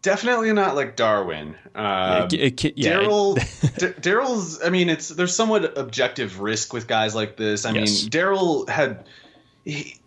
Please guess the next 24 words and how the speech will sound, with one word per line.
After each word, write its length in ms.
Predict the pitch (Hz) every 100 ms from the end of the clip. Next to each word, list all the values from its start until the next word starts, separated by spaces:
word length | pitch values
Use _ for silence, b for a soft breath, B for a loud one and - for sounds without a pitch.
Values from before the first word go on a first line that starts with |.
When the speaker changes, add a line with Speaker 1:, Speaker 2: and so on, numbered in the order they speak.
| _ _ _ _
Speaker 1:
he, 240 | - - 208
he 200 | - 240
had 220 | 190 208
more 180 | 208 208
of 60 |
a 100 | 165
roadblock 640 | 101 104 113 123 127 131
ahead 180 | 127 135
of 80 | 131
him, 120 | 127
I 80 | 123
would 160 | 127 113
say. 260 | 139 123
Like, 500 | 120 107 - - 67 -
not 260 | 123 185
just 220 | 180 151 -
Todd 240 | 139 113
Gurley, 300 | 110 117 107
but 240 | 104 98 -
even 240 | 160 160
Malcolm 360 | 113 123 113 92
Brown. 400 | 95 117 107 107
I 40 |
mean, 300 | 107 98